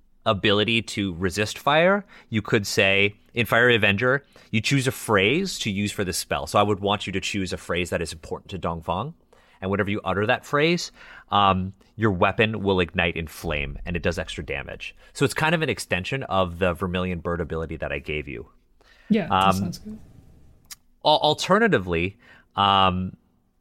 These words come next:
Speaker 1: I think it would be really neat narratively. You could also take on the Ward's Tree. Now, the Ward's Tree, the first ability is called Shield. Um, now, while you are immune to shield, it might be interesting to basically say,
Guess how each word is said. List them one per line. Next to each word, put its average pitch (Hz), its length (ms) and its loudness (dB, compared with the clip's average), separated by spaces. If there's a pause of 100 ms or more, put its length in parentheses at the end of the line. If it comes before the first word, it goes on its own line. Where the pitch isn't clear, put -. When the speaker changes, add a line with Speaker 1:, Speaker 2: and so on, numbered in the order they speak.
(320)
Speaker 1:
I 123 200 4
think 147 220 0
it 143 60 4
would 117 140 0
be 113 120 4
really 107 260 4
neat 98 220 -6
narratively. 127 600 2 (320)
You 110 120 -6
could 123 140 2
also 113 180 4
take 117 220 0
on 104 140 2
the 101 80 4
Ward's 95 680 4
Tree. - 380 -8 (300)
Now, 107 60 2
the 104 100 6
Ward's 123 320 2
Tree, - 160 0
the 104 80 2
first - 260 0
ability 120 300 6
is 110 100 0
called 98 240 0
Shield. 69 560 -2 (1400)
Um, 95 460 4 (280)
now, 98 360 4 (180)
while 127 260 6
you 135 220 4
are 117 120 8
immune 120 360 0
to 139 100 -6
shield, - 420 -2
it 110 80 -4
might 117 200 2
be 85 140 -4
interesting 117 420 -4
to 92 100 -2
basically 98 520 -2
say, 90 320 2